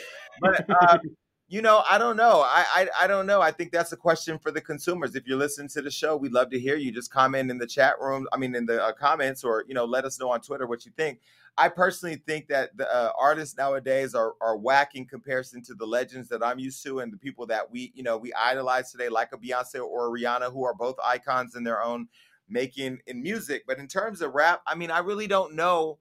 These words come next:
Speaker 1: if there is a rapper or rap group that will be here ten years from now. You
Speaker 2: What
Speaker 1: know?
Speaker 2: about five years from now? You think they make it even to five years these days?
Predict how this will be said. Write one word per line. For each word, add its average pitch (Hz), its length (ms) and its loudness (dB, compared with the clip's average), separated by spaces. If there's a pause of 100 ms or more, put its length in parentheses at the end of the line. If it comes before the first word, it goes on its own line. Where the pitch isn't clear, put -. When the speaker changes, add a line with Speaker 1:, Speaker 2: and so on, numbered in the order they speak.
(360)
Speaker 1:
if 175 160 -6
there 170 140 -2
is 156 360 -4
a 139 140 -2
rapper 147 600 2
or 131 300 -4
rap 131 380 2
group 131 540 -4 (100)
that 139 200 0
will 131 120 -4
be 170 280 -6
here 120 300 -4
ten 107 320 -10
years 95 220 -10
from 87 180 -20
now. 71 240 -14 (800)
You - 40 -4
Speaker 2:
What - 80 6
Speaker 1:
know? - 60 4
Speaker 2:
about 277 220 4
five 269 280 2
years 190 240 4
from 175 80 0
now? 160 80 8
You 165 140 4
think 240 180 0
they 214 100 10
make 220 160 4
it 214 80 -2
even 196 140 0
to 175 80 2
five 220 320 -2
years 233 180 -2
these 233 180 -6
days? 247 360 0